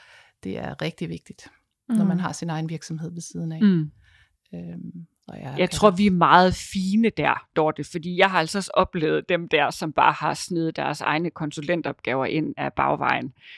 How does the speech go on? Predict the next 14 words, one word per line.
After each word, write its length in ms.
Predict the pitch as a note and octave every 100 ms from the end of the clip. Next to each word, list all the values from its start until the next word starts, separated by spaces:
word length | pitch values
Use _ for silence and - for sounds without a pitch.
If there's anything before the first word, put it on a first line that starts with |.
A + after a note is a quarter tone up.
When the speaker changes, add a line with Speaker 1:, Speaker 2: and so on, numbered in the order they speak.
| - - -
Speaker 3:
Og 140 | F#3
det 100 | A#3
findes. 500 | - A3 G3+ A3+ - -
Jeg 120 | G3
tror 180 | A#3+ A3+
faktisk, 240 | G3+ -
den 120 | G3
der 120 | F3+ F#3
bestyrelsesrapporten, 1080 | - - A3+ F#3 D#3+ - D#3 - D#3 D3+
jeg 60 | D3+
refererede 420 | D#3 F3 F#3+ G3
til 180 | D#3+ F3+
i 40 | E3+
starten, 460 | - G3+ F#3 D3+